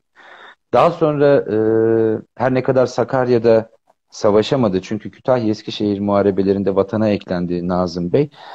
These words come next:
Ama Nazım Bey'in, e, biyografisini incelerken karşılaştığım bir şey beni çok etkilemişti. Hakikaten hayatında anneciğinden başka kimse yok. Bir anacığı var İstanbul'da. Başka kimsesi yok. Bir de vatanı var.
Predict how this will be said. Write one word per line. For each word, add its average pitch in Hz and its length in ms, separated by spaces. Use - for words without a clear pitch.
Ama 135 340
Nazım 135 420
Bey'in, 123 380
e, 113 760
biyografisini 139 1040
incelerken 123 840
karşılaştığım 107 720
bir 107 40
şey 104 260
beni 104 200
çok - 280
etkilemişti. 92 680
Hakikaten - 640
hayatında 139 760
anneciğinden 143 680
başka 113 240
kimse - 360
yok. 78 120
Bir 226 80
anacığı 131 420
var 90 120
İstanbul'da. 85 640
Başka 123 220
kimsesi 123 460
yok. - 240
Bir 175 160
de 185 100
vatanı 139 360
var. - 320